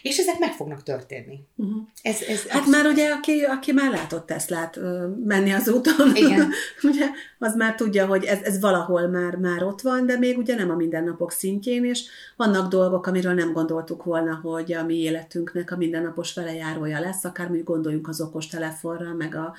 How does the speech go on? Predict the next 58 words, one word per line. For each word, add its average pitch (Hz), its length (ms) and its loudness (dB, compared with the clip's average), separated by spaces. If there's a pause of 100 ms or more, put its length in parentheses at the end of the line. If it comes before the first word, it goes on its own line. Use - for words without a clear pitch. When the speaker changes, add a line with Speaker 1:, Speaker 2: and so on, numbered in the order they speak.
(320)
Speaker 2:
meg 170 180 -8
a 165 260 -6
Facebookra, 170 500 -6
meg 165 180 -6
a 160 100 -8
csetekre, 156 520 -6
meg 165 160 -4
a 160 40 -4
nem 185 200 -4
tudom, 254 340 -4
és - 100 -4
ott 180 160 -12
van. 139 380 -8
Speaker 1:
Így 170 220 -2
van. 170 180 -2
Speaker 2:
Vagy 208 160 2
ott 196 140 -2
van 180 160 0
az, 170 180 -2
ahogy 180 280 -2
most 180 320 -4
ez 190 300 -6
egyik 208 280 -2
pillanatról 208 380 -4
a 202 60 -2
másikra 196 460 -4
természetessé 175 880 -4
vált, 214 260 -4
hogy 240 140 -2
ja, 254 160 2
akarok 175 280 -4
menni 175 200 0
egy 160 100 -4
tanfolyamra, 180 560 -2
akkor 170 280 -4
Zoom, 143 320 -4 (320)
Speaker 1:
Így 196 100 4
Speaker 2:
akkor 165 200 4
Speaker 1:
van. 190 80 6
Speaker 2:
online 170 260 4
megyek. 160 340 0
Tehát 214 200 -8
ez 233 140 -2
nagyon 247 340 6
gyorsan 160 400 -2
átment, 190 520 -2
gyakorlatilag 214 640 -2
azért 208 360 -4
ilyen 190 200 -2
szempontból 185 600 -4
azt 180 140 -6
mondom, 180 180 -2
hogy 180 100 -6
sok 180 220 -2
minden 160 340 -2
változott 165 520 -8
és 170 160 -4
fejlődött. 156 480 -6